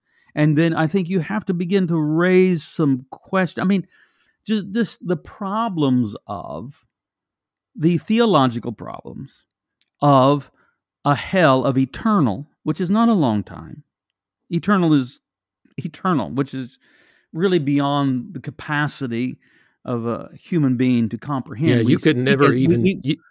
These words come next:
Speaker 2: you could never even begin to serve that
Speaker 1: Right.
Speaker 2: sentence, because no matter how long you were doing it, you would still be right at the very
Speaker 1: After a
Speaker 2: beginning.
Speaker 1: billion trillion years, you have taken not one second off of your sentence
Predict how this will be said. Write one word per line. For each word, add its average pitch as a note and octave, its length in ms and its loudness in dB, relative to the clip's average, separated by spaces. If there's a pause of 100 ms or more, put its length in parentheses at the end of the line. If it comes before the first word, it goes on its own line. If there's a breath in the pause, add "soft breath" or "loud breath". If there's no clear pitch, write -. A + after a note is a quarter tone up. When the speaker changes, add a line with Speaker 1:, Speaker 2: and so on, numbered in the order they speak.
(200 soft breath)
Speaker 2:
you C#3+ 100 2
could C3+ 160 2
never C#3 240 4
even A#2 260 0
begin A2+ 420 2
to G#2+ 120 0
serve A2 340 0
that G2+ 100 -2
Speaker 1:
Right. - 100 -12
Speaker 2:
sentence, C3+ 400 -4
because B2 400 0
no B2+ 120 0
matter B2+ 220 0
how A#2+ 180 -2
long A#2 320 -4
you A2+ 220 -6
were A2 120 -2
doing A#2+ 420 2
it, A2+ 120 -2
you A2 140 -2
would G#2+ 120 -2
still C#3 260 2
be A#2 140 0
right B2+ 220 2
at B2 120 -2
the A#2+ 80 -2
very B2 180 0
Speaker 1:
After A#2+ 100 2
a A#2 40 0
Speaker 2:
beginning. D3 400 0
Speaker 1:
billion A3 640 4
trillion F3+ 680 2
years, C#3+ 580 6
you C#3+ 180 2
have B2+ 240 0
taken D3 560 2
not C3 260 2
one C3+ 260 2
second E3 540 -2
off C#3+ 180 0
of C3 140 0
your B2 120 2
sentence - 640 -6